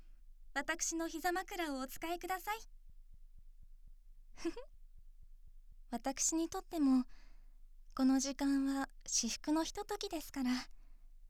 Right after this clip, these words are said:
初めてお会いした時にもお伝えしましたが、お食事からお洗濯、お裁縫、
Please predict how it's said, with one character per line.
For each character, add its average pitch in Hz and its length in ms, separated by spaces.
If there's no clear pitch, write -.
初 381 260
め 440 140
て 359 160
お 277 160
会 320 120
い - 20
し - 80
た 370 120
時 392 240
に 320 120
も 233 380
お 214 80
伝 285 280
え 294 40
し 302 120
ま 320 120
し - 60
た 311 160
が、 254 260
お 214 100
食 247 320
事 247 180
か 247 140
ら 247 260
お 233 80
洗 320 220
濯、 240 400
お 220 40
裁 226 280
縫、 254 360